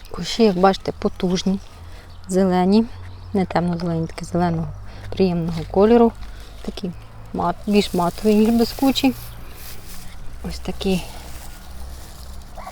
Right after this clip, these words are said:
І теж є врожайним сортом. Це просто садили, скажете, «О, показуйте дві ягідки». А це просто я садила його на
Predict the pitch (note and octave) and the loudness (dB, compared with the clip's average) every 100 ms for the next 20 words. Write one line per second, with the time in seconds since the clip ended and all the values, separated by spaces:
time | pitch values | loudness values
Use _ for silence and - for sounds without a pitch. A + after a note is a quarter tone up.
0 | - - A#3 A3+ - A#3 G#3 G3 F#3+ F#3 | -12 -6 -6 -6 4 6 8 6 2 2
1 | F#3 F3+ F3+ F3+ F3 - - - A3 E4 | 2 2 2 2 0 -2 -4 6 8 8
2 | - - - - - F#3+ - F#3+ F#3+ - | 4 -6 -8 -8 0 0 0 0 0 2
3 | F#3+ F#3 F3+ G3 F3 - F3 E3 D#3+ - | 2 0 2 4 4 8 8 8 4 -4
4 | - F3 F3+ E3+ E3 E3 F#3 E3 G3+ F#3 | 4 4 6 2 2 4 6 8 8 6
5 | - D#3 - - - - - - - - | 4 2 4 4 4 4 0 -2 -2 -4
6 | - E3+ - F#3 - A3 - - G#3 G3+ | 0 0 0 4 8 8 6 4 8 8
7 | F#3 G3+ - F3+ E3+ G3+ F#3+ F#3+ F3 F#3+ | 8 6 6 4 8 8 8 6 6 4
8 | F#3+ G3+ F#3+ F3+ F3+ | 8 8 8 6 6